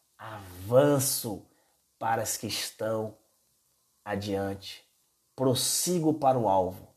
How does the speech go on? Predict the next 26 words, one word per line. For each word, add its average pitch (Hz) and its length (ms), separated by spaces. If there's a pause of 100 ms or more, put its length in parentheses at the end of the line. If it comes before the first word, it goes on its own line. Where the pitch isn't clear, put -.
(300)
a 113 180
fim - 340
de 113 120
ganhar 104 320
o 104 160
prêmio, 95 600 (300)
de 113 200
ganhar 101 400
a - 40
recompensa." 92 880 (1300)
E 110 80
toda 123 540
vez 117 240
que 120 100
eu 104 80
ganho 110 220
o 92 100
prêmio, 98 460 (640)
e 101 80
toda 120 360
vez 107 300
que - 100
você 104 360
ganha 107 360
a 98 40
recompensa, 95 920